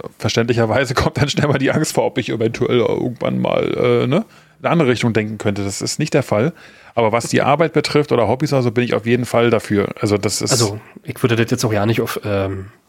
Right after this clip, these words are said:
Speaker 2: Partner oder Beziehung
Speaker 1: Nee,
Speaker 2: oder
Speaker 1: überhaupt
Speaker 2: irgendwie was
Speaker 1: nicht.
Speaker 2: beziehen, sondern halt wirklich für so Sachen wie, keine Ahnung, lass uns mal Hobby machen oder so, wie zum Beispiel mit dem Podcast. Ich glaube,
Speaker 1: Ja.
Speaker 2: bei dem Podcast, da hast du,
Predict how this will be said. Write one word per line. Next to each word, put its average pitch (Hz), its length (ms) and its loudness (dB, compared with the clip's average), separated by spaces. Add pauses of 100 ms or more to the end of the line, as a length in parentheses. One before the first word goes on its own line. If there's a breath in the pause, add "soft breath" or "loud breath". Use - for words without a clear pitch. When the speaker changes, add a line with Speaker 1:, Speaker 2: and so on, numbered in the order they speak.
(100)
Speaker 2:
Partner 117 520 0
oder 104 160 0
Beziehung 131 420 2
Speaker 1:
Nee, 104 220 4
Speaker 2:
oder 107 320 0
Speaker 1:
überhaupt 104 220 2
Speaker 2:
irgendwie 117 120 -2
was 113 120 2
Speaker 1:
nicht. - 40 -12
Speaker 2:
beziehen, 123 300 0
sondern 110 280 4
halt 110 200 0 (320 loud breath)
wirklich 127 260 0
für 131 100 2
so 110 120 2
Sachen 113 340 2
wie, 104 280 -2 (300 loud breath)
keine 123 220 0
Ahnung, 107 140 2
lass 107 100 0
uns 117 140 0
mal 110 500 2 (500 loud breath)
Hobby 127 220 0
machen 117 300 2
oder 110 180 0
so, 123 100 2
wie 123 160 -6
zum - 200 -4
Beispiel 175 180 2
mit 156 60 -8
dem 147 100 2
Podcast. - 460 -2
Ich - 60 -20
glaube, 127 160 -2
Speaker 1:
Ja. 113 180 2 (260 loud breath)
Speaker 2:
bei 123 80 -4
dem 120 80 0
Podcast, - 480 0
da 127 80 2
hast - 180 -4
du, 131 220 0